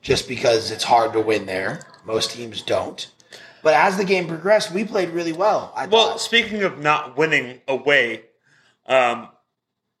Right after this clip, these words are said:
Speaker 2: the top four teams of the Big East
Speaker 1: Right.
Speaker 2: are, um, have not lost at home.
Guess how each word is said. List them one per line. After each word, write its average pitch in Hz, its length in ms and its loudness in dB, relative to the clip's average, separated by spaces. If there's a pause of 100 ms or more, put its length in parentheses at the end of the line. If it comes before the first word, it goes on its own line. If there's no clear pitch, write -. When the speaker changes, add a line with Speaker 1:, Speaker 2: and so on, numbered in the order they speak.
(380)
Speaker 2:
the 143 100 0
top - 460 -2
four 165 200 2
teams 165 680 -6
of 127 180 -12
the 131 80 -12
Big 127 220 -2
East 135 320 -10 (280)
Speaker 1:
Right. 113 280 -14 (200)
Speaker 2:
are, 123 680 2
um, 120 480 -2 (300)
have 160 200 0
not 160 280 2
lost 143 480 0 (600)
at - 260 0
home. 143 340 -4